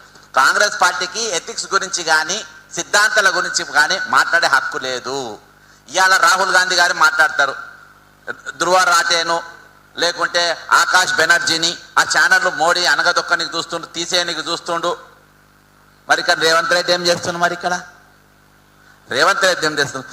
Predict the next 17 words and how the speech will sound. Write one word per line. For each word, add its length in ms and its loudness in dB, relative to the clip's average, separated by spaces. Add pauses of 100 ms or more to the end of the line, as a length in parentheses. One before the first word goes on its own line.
(180)
రేవంత్ 420 2
రెడ్డికి 320 0
అధిష్టానం 680 2
నరేంద్ర 380 2
మోడీయా? 420 2 (140)
నరేంద్ర 360 2
మోడీ 220 2
అడుగుజాడలు 560 2
జరుగుతుండా 420 2
లేకుంటే 260 4
రాహుల్ 380 2
గాంధీ 200 2
ఆదేశానుసారంగా 840 2
ఆయన 140 0
నడుస్తుండా? 560 2 (1160)
ఆయన 140 0
YouTube 380 -2